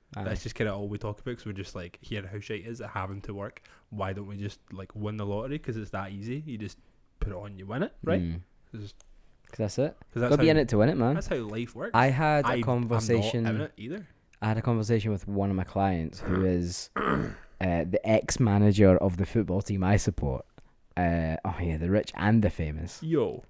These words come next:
Speaker 1: Not that rich, not that famous. Uh, but he's a nice guy. Uh, we had a con-, one of the first conversations we ever had was about winning the lottery, and I was like, "Oh, what would you do?" And he was like, "I love my job," 'cause he still works there. He was like, "I love my job, but the first thing I would do is I would,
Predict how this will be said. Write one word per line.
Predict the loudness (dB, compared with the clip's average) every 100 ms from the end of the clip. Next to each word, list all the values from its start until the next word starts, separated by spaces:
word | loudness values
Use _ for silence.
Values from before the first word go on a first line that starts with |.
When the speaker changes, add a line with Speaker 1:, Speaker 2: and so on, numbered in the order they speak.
| -6
Speaker 1:
Not | -2
that | 0 0
rich, | -4 -6
not | -10
that | -10
famous. | -10 -12 -16 _ -20 -20 -20 _ -12
Uh, | -4
but | 0
he's | 0
a |
nice | 0 -2
guy. | -4 -6 -8 -12 _ _ -2
Uh, | 2 2 2 -4 _
we | 0 2
had | 2
a | 2
con-, | 0 2
one | 2
of | 2
the |
first | 2 2
conversations | 2 2 0 0 2
we |
ever | 2 2
had | 0 0 0 -6 -20 -20 -14
was | -4 2
about | 4 6
winning | 4 4
the | 4 4
lottery, | 4 4 2 2
and | 0
I | -2
was | -2
like, | -2
"Oh, | 0
what | 2
would | 0 0
you |
do?" | 2 4
And | 4
he | 2
was | 0 0
like, | 0 -2 -12 -18 -20 -20 -20 -20 _ _ _ -2
"I | 2
love | 6 6
my | 4
job," | 2 0 0
'cause | 2
he |
still | 10 10
works | 10 4 -2
there. | -4 -4 -6 -10 -8
He |
was | -6
like, | 0
"I | 2
love | 4 4
my | 4 4
job, | 4 2 2 -2 -8 -10
but | -6
the | 2
first | 4 4
thing | 2 4
I | 2
would | 2 -2
do | -2 -2 -4 -12 -20 _ -20 -20 -16 -12 -4
is | 2
I | 6
would, | 8 6